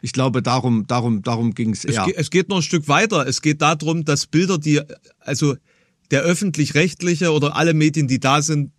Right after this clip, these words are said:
Speaker 2: zeigen Bilder und sie zeigen immer die krassen Bilder. Und wenn, also die Bilder, die sich gut
Speaker 1: Hm.
Speaker 2: senden lassen. Und wenn bei
Speaker 1: Hm.
Speaker 2: diesen Bildern eben nicht nur Sitzblockaden zu sehen sind, sondern Leute, die irgendwie handgreiflich rüberkommen,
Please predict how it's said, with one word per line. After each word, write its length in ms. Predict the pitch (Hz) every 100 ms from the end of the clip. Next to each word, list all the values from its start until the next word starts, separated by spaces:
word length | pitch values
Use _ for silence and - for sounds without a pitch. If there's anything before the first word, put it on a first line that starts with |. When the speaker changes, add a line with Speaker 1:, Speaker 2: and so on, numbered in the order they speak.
| _ _
Speaker 2:
zeigen 460 | - 131 139 135
Bilder 380 | 135 135 113 101
und 160 | 131 113
sie 120 | 127
zeigen 320 | - 143 139
immer 260 | 160 139 139
die 140 | 127
krassen 360 | - 120 - 110
Bilder. 280 | 107 98
Und 120 | 95 113
wenn, 260 | 143 151 -
also 320 | - 117 120 - _ _ _
die 120 | 131
Bilder, 320 | 127 139 139 131
die 120 | 127
sich 200 | 127 -
gut 140 | 135
Speaker 1:
Hm. 60 | 120
Speaker 2:
senden 340 | 107 131 127
lassen. 340 | 113 104 95 82 _ - - -
Und 140 | - 123
wenn 200 | 156 180
bei 140 | 160
Speaker 1:
Hm. 80 | 123
Speaker 2:
diesen 260 | 107 151 120
Bildern 360 | 147 170 160
eben 180 | 151 147
nicht 200 | 147 156
nur 120 | 160 131
Sitzblockaden 640 | 196 - 127 127 127 135
zu 140 | -
sehen 240 | 113 135 139
sind, 140 | 143
sondern 280 | 127 135 123
Leute, 300 | 127 156 147
die 220 | 254 277
irgendwie 880 | 180 214 233 190 185 - 165 175 175 - _ _ _ _ _ _ _ _ _
handgreiflich 840 | 143 160 151 139 131 120 110 - - _ _ -
rüberkommen, 560 | 135 123 - 107 85